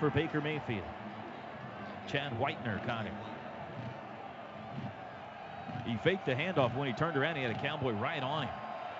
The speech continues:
but he juked him. Snap. Handoff. Samaje runs right, cuts left, forty-five, carries a tackler to the forty-seven. Agba. That's a big guy to carry. See, they spot it closer to the forty-eight, a gain of four.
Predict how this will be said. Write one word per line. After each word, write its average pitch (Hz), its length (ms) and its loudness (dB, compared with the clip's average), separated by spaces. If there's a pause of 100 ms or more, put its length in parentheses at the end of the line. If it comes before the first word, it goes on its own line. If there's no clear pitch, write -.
but 113 100 0
he 110 100 0
juked 120 360 6
him. 98 80 -2 (240)
Snap. 160 380 0 (340)
Handoff. 139 440 4
Samaje 139 500 4
runs 147 220 6
right, 165 280 6
cuts 170 260 4
left, 175 260 2
forty-five, 175 540 4
carries 170 320 4
a 139 40 2
tackler 165 400 2
to 156 140 2
the 139 100 6 (100)
forty-seven. 160 800 0 (1120)
Agba. 151 380 0 (1200)
That's 117 160 -4
a 98 60 0
big 127 320 4
guy 135 180 2
to 110 120 2
carry. 113 380 0 (1080)
See, 135 100 4
they 104 100 4
spot 123 320 2
it 107 100 2
closer 127 300 4
to 107 80 4
the 101 120 2
forty-eight, 120 420 2
a - 40 0
gain 120 180 2
of 101 100 0
four. 147 240 0